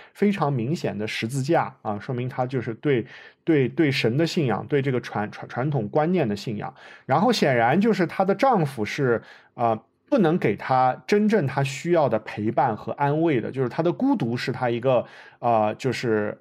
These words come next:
呃，是她一个非常需要去消解的一个感情，可能也是她为什么，呃，就是起码是她的小儿子也，也，也这么说，就是妈妈为什么会，啊，总是摆脱不了这个吗啡的依赖，是因为她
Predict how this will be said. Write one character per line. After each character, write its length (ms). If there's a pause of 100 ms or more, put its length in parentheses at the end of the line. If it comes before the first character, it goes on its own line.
(140)
呃， 300
是 160
她 160
一 40
个 60
非 180
常 220
需 140
要 100
去 140
消 320
解 180
的 80
一 80
个 100
感 240
情， 280
可 160
能 120
也 160
是 120
她 120
为 180
什 140
么， 180 (500)
呃， 360 (180)
就 100
是 60
起 180
码 180
是 140
她 100
的 100
小 180
儿 200
子 160
也， 280
也， 360
也 280
这 120
么 100
说， 200
就 100
是 80
妈 160
妈 160
为 160
什 140
么 80
会， 280 (380)
啊， 300 (100)
总 300
是 480 (100)
摆 160
脱 180
不 80
了 160
这 140
个 80
吗 180
啡 200
的 80
依 160
赖， 160
是 140
因 100
为 80
她 360